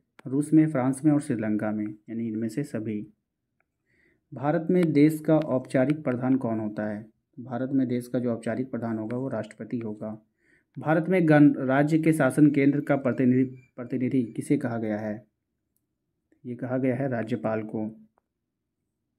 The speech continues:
राष्ट्रपति को सहायता और सलाह देने के लिए एक मंत्री परिषद होती है, जिसका प्रधान कौन होता है? इसका प्रधान होता है प्रधानमंत्री। किसने प्रधानमंत्री के पद को सरकार के केंद्रीय धुरी से संज्ञा दी है?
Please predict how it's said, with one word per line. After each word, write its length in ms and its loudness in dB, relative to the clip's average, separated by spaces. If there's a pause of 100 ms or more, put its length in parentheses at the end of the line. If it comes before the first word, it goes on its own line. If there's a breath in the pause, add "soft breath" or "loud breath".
(840 soft breath)
राष्ट्रपति 440 0
को 160 2
सहायता 480 4 (160)
और 220 2
सलाह 340 2
देने 280 4
के 160 2
लिए 160 2
एक 220 -2
मंत्री 440 4
परिषद 360 0
होती 320 -4
है, 140 -4
जिसका 280 -6
प्रधान 400 0
कौन 240 0
होता 300 -6
है? 140 -14 (760)
इसका 240 -10
प्रधान 380 -2
होता 200 -4
है 120 -4
प्रधानमंत्री। 880 -4 (1600)
किसने 320 0
प्रधानमंत्री 920 6
के 160 0
पद 260 2
को 220 2
सरकार 500 0
के 160 0
केंद्रीय 480 2
धुरी 260 -2
से 200 -2
संज्ञा 380 -2
दी 180 -2
है? 180 -6